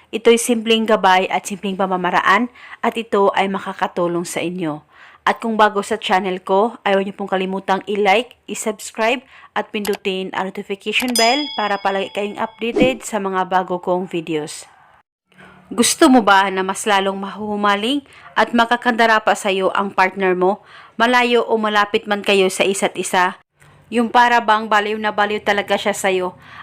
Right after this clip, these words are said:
at hindi siya mapapakali kung ikaw ay hindi niya nakikita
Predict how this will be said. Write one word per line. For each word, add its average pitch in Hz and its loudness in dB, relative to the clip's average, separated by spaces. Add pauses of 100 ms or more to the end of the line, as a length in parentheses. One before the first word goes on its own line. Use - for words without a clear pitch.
at - 2
hindi 220 0
siya 233 -2
mapapakali 226 2
kung 208 -4
ikaw 202 2
ay 196 0
hindi 202 -6
niya 202 -6
nakikita 220 -2